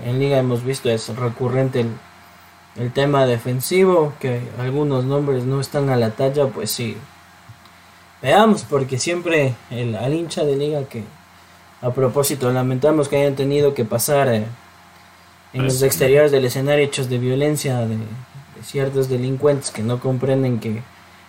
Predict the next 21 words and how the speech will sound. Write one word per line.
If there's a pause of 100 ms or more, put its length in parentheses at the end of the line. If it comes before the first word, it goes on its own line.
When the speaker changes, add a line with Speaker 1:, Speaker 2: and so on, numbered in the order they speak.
(160)
Speaker 1:
a
un
estadio
se
va
a
apoyar,
se
va
a
festejar
y
cuando
se
acaba
el
partido,
pues
la
vida
continúa